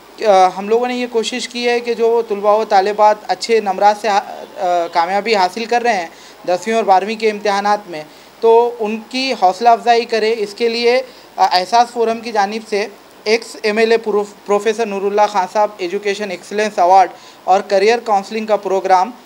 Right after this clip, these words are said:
आने वाले इतवार को, यानी इसी इतवार को तीस, अ, जून को बाद नमाज ज़ोहर,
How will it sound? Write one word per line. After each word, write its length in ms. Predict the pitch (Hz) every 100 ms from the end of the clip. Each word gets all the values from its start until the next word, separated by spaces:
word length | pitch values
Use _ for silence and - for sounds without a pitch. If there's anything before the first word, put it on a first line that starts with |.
| - -
आने 220 | 170 196
वाले 260 | 220 208 208
इतवार 380 | 202 196 190 202
को, 140 | 220
यानी 200 | 196 196
इसी 260 | 190 190 226
इतवार 340 | 220 196 190
को 180 | 196 214
तीस, 440 | 208 214 226 - - 196
अ, 180 | 180
जून 400 | 175 - 214 208 247 - - - - -
को 420 | - 220 240 - -
बाद 180 | 175 185
नमाज 360 | 208 202 214 208 226 226 233 - - 160
ज़ोहर, 340 | 160 190 220